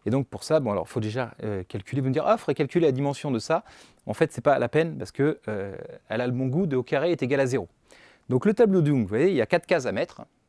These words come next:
d'accord, c'est une dimension quatre, l'espace. Et, euh, donc, c'est so-,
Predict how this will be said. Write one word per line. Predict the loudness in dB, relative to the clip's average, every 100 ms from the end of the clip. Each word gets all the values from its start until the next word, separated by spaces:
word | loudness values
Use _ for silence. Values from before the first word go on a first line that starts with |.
| _
d'accord, | _ -8 -8
c'est | -10
une | -10
dimension | -10 -8
quatre, | 2 0 0 -10
l'espace. | -10 0 0 0 -8 _ -20 _ _ _ _
Et, | 4 4 4
euh, | 0 2
donc, | 0
c'est | -2 -8
so-, | -8 -12